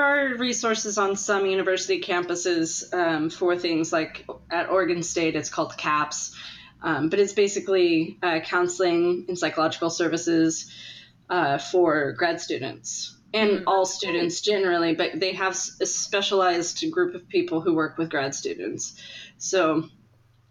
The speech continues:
Speaker 1: um, those are good resources. So obviously, if you're a grad student, you have something to do with a university institution. So it's worth checking into what kind of, um, psychological or counseling services they might have available,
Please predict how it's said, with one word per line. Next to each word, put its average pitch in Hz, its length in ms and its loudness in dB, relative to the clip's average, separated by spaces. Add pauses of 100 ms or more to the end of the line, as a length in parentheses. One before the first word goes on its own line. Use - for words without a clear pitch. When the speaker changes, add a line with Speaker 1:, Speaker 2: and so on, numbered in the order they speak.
(260)
Speaker 1:
um, 170 420 2
those 214 360 2
are 208 180 4
good 190 220 2
resources. 180 720 4
So 175 380 2 (720)
obviously, 170 380 2
if 170 80 -4
you're 185 100 4
a 185 40 -2
grad 233 220 2
student, 233 420 0
you 214 140 2
have 185 300 2
something 190 380 0
to 180 100 -4
do 170 180 4
with 165 280 0
a 180 60 2
university 175 720 4
institution. 226 840 -2 (460)
So 214 220 2
it's 196 200 2
worth 202 300 2
checking 185 400 -2
into 185 320 2
what 175 160 0
kind 175 360 2
of, 160 460 2
um, 165 480 0
psychological 165 580 -2
or 156 100 0
counseling 156 400 -4
services 156 500 -2
they - 200 -10
might 156 200 -4
have 151 280 -4
available, 151 680 -2